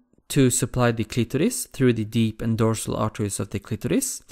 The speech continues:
as well as the side branches of the internal pudendal, as mentioned earlier,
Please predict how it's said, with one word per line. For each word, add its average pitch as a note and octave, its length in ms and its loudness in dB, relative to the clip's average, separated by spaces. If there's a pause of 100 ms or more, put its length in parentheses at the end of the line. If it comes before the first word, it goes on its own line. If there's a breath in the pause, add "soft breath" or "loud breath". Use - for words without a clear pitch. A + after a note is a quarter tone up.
(420 loud breath)
as C3 120 0
well B2 160 6
as A2+ 120 0
the A2 60 -6
side A2+ 380 0
branches A2 420 -2
of G#2+ 140 -4
the A2+ 300 0
internal A2+ 480 0
pudendal, A2+ 500 0
as C#3 120 -4
mentioned A2 360 -2
earlier, A#2 400 0